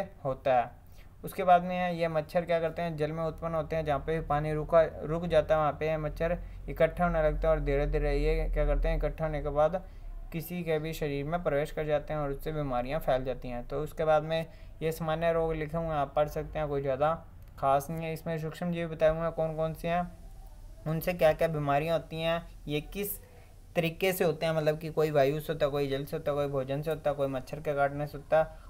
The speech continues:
और इनसे बचाव के क्या उपाय हैं, उन चीज़ों के बारे में यहाँ पे डिस्कस किया गया है। तो जंतुओं में रोगकारक जीव-, अ, जीवाणु क्या होते हैं कि कई बार क्या होता है कि जो भी जंतु हैं, जैसे कुत्ता हुआ, बिल्ली हुई या कोई भी अन्य हो गया, ठीक है, उनके क्या होता है, अगर ये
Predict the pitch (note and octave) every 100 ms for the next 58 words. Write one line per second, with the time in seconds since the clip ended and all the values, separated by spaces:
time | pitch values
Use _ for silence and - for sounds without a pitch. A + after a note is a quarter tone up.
0 | - D#3 D#3 D#3+ D3 C#3+ C#3+ D3+ D#3 D3+
1 | D3+ D3 C#3+ D3+ D#3+ D3+ D3+ D3 C#3+ C3+
2 | C3 B2 C3 B2 B2 D#3 E3+ C#3 - G3+
3 | G#3+ - - - D3+ C#3+ C3 B2 A2+ A2
4 | - - - E3 E3 E3 F#3 G3+ G3 F3
5 | F3 F3+ F3+ F3 E3 E3 - - - D#3
6 | C#3+ C#3+ D3+ D#3 E3+ F3 F3 D#3+ E3 F3
7 | E3+ E3+ D#3+ E3 E3 E3 E3 D#3 E3 E3
8 | E3 E3+ F3+ F3 - - - C#3+ D#3+ F3
9 | F#3+ D#3 D3 D3+ E3+ E3+ D3+ C3+ C#3+ C#3+
10 | D#3+ D3+ D#3 - D#3+ D#3 D3+ D3+ D3 C#3+
11 | C#3+ D3+ D#3 D3 D3 D3 D3 D#3 D#3+ D#3+
12 | D#3 D3+ D3 D3+ C#3+ C3 D3 D3 - -
13 | - - D#3+ F3 E3 - D#3 D#3+ F3 E3+
14 | D#3 D3+ E3+ E3 C#3 D3+ D#3 D#3 D#3+ F3